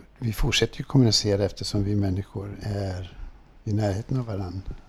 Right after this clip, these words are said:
Men den kommunikationen blir, ja, tycks bli mer jämlik. Man kan alltså inte vara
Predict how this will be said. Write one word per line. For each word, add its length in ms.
Men 200
den 160
kommunikationen 1000
blir, 500
ja, 220
tycks 280
bli 160
mer 200
jämlik. 960
Man 220
kan 180
alltså 200
inte 220
vara 460